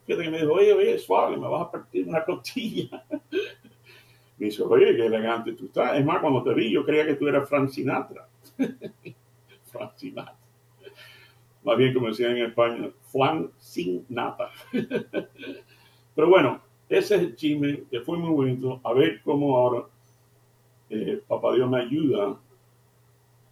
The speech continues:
a que me aclare el evangelio, el chisme y lo que papá Dios me ha dado. Porque al final,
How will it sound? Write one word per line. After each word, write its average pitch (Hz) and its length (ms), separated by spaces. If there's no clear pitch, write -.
a - 120
que 101 380
me 110 80
aclare 117 360
el 113 100
evangelio, 113 640
el - 160
chisme 147 560
y 113 280
lo - 160
que - 80
papá - 320
Dios 101 180
me 107 80
ha - 60
dado. - 200
Porque 95 180
al - 100
final, 123 480